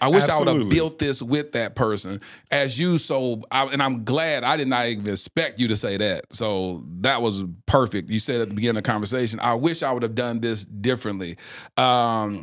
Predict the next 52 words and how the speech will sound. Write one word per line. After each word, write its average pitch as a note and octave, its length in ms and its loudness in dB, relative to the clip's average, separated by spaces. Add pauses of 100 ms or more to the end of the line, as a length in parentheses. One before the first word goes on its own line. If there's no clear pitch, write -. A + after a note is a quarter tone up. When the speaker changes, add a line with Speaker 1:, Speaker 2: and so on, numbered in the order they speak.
Speaker 1:
Shannon D#3+ 360 0
Sharpe C#3+ 360 0
said A2 280 -2
that. F#2+ 240 -2
He D3 160 0
said B2+ 400 -2
that A2 240 -2 (200)
he C#3+ 180 2
wished C#3 540 0
he D3 200 2
would've B2+ 260 2
been A#2 160 2
more B2+ 240 4
focused B2+ 460 0
on A#2 180 0
relationships A2 880 0
Speaker 2:
Mm-hmm. B2 280 2
Speaker 1:
early D3 360 4
on A#2 260 0
in A#2 80 0
his A2 100 0
career, A#2+ 260 2
'cause A2 140 -2
right B2 240 0
now B2+ 160 0
it's A#2+ 140 -2
gonna A2+ 120 -4
be F#2+ 100 -4
hard G#2+ 260 2
for E2 160 -10
him. - 80 -16 (420)
Speaker 2:
It's D#3+ 240 0
tough. A#3 440 -2
Speaker 1:
Yeah. B2 340 2 (920)
Speaker 2:
He D3 140 2
on C#3+ 140 4
T E3+ 200 -2
V E3 240 2
every E3 220 0
day. E3 260 0
He D3 80 0
make C#3+ 240 0
a D#3+ 60 -4
lot D#3 240 2
of D3 80 -2
money. D3+ 320 0
He C3+ 80 -2
does C3+ 380 0
well. D3 280 0
He C#3+ 140 -4
in C3 260 -2
shape. D#3 560 -6